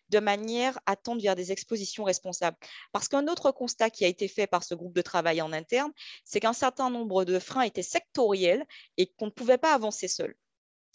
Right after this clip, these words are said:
Et un des premiers freins sur lesquels nous avons travaillé ensemble, c'est, euh, obtenir une modification du Code général de la propriété de la per-, de la personne publique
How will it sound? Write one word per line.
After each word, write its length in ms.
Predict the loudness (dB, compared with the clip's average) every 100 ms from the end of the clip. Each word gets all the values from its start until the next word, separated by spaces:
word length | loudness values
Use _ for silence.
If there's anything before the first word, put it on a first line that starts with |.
| 0
Et 100 | 6
un 180 | 6 6
des 160 | 2
premiers 420 | 0 0 0 0 -4
freins 320 | -4 -2 -2
sur 160 | 0
lesquels 320 | -2 0 -2 0
nous 140 | -2
avons 180 | -2 -2
travaillé 420 | -2 2 2 0
ensemble, 520 | -4 -4 -2 0 0 -4 -14 -14
c'est, 460 | -8 -2 2 2 2
euh, 260 | 4 6 4 2
obtenir 420 | -2 0 -2 0
une 200 | -4 -2
modification 960 | 0 0 -2 -8 -2 0 -2 -6 -6 -6
du 120 | -8
Code 260 | -6 -6 -4
général 520 | -2 0 2 2 2
de 80 | -2
la 140 | -4
propriété 680 | -4 -6 -4 -2 -2 0 -2
de 100 | 2
la 140 | 2
per-, 320 | 2 2 0 -2
de 100 | -2
la 240 | 0 0 -2
personne 260 | -4 -4 -10
publique 420 | -12 -12 -12 -12